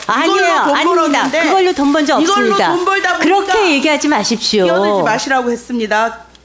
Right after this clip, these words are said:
Speaker 2: 이걸로 돈 벌었으니까 메타 캔버스라는 회사를 세워요,
Speaker 1: 음.
Speaker 2: 후보자께서. 그래서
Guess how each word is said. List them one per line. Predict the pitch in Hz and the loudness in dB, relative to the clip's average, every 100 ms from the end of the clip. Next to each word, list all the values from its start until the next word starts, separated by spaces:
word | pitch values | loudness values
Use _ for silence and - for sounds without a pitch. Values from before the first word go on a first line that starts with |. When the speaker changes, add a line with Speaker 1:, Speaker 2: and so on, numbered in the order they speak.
| - - - - | -20 -20 -20 -6
Speaker 2:
이걸로 | 233 269 381 370 349 | -2 0 2 0 0
돈 | 269 262 | 0 0
벌었으니까 | 285 285 285 269 254 285 | 0 0 -2 -6 -4 -2
메타 | 277 - - 339 | -2 -4 -4 -6
캔버스라는 | - 359 330 330 311 285 269 | -4 -2 -2 -2 -2 0 0
회사를 | 320 320 294 262 | 0 0 0 0
세워요, | 302 302 277 277 277 185 165 | 0 0 0 0 0 -4 -6
Speaker 1:
음. | |
Speaker 2:
후보자께서. | 285 302 285 262 262 247 269 202 - - - | -4 -2 -2 -2 -4 -2 0 -2 -4 -14 -12
그래서 | - 302 311 262 - | -2 -2 0 -2 -2